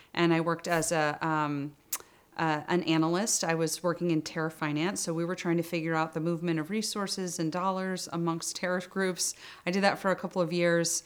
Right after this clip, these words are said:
then went back into the nonprofit and teaching sector. So, uh, I work at the Institute for Faith Work in Economics, where we commission research towards a biblical understanding of human flourishing and economic freedom. Uh, and I also, uh,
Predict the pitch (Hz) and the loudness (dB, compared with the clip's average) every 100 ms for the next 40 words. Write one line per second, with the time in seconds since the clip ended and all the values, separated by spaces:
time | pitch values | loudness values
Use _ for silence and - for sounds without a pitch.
0 | - - - 185 180 170 175 165 170 180 | -12 -20 -4 2 2 2 4 4 4 0
1 | 160 165 160 160 160 - 156 - 156 139 | -2 0 0 2 0 0 -2 -2 -6 -6
2 | - 147 - 143 - 139 - - - - | -8 -10 -8 -8 -8 -8 -10 -10 -6 -4
3 | 147 147 - - - - 156 147 143 - | -4 -4 -8 -20 -18 -4 -2 -2 -6 -2
4 | 160 160 151 156 151 151 - 160 160 - | -2 -2 -6 -8 -6 -6 -6 -6 -8 -8
5 | 165 160 151 165 156 156 151 156 160 190 | -6 -6 -6 -6 -4 -4 -4 -4 -4 -2
6 | 247 - - 160 156 151 - 160 156 - | -4 -8 -4 -4 -4 -8 -4 -2 -2 -4
7 | 156 151 156 - 220 254 254 - - - | -4 -2 -2 -2 -2 -2 -2 -10 -12 -20
8 | - - - 202 175 - 165 175 170 180 | -20 -20 -2 2 2 0 -2 0 0 0
9 | 202 180 180 180 - 180 175 175 170 180 | -2 -2 -2 -4 -4 0 0 0 -4 -4
10 | 170 - 165 165 - 220 262 - - - | -4 -4 -8 -8 -6 -2 -2 -4 -20 -20
11 | - 165 170 160 175 175 175 - 165 185 | -8 0 0 2 0 -2 -4 -6 -4 0
12 | 226 254 - - - - - 175 160 156 | -2 -2 -6 -8 -8 -16 -2 2 2 0
13 | 180 175 165 170 165 185 170 165 - | 0 0 0 -2 -2 0 0 0 -4